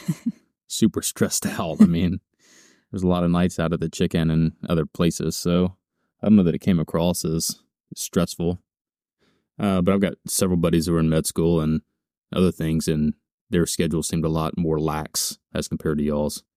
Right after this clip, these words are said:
Speaker 1: Yeah, I mean, you spend a lot of time at school 'cause you have to learn about so many species and there's so many other things. I,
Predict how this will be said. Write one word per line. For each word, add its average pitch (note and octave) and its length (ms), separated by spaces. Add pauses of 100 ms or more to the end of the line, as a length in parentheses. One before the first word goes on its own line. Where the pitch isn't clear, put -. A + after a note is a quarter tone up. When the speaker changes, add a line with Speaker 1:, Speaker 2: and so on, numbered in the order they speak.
(240)
Speaker 1:
Yeah, G#3+ 160
I A#3+ 60
mean, C#4 200
you A3+ 80
spend G#3 260
a G3+ 80
lot G3 240
of F#3 100
time E3+ 440
at E3+ 180
school E3 260
'cause - 120
you F#3+ 80
have F#3 80
to F#3 80
learn F#3+ 160
about - 280
so - 200
many A#3 180
species F#3 560
and F#3 80
there's F3 140
so G3 100
many F3+ 160
other F#3 160
things. E3+ 300 (440)
I, B3 140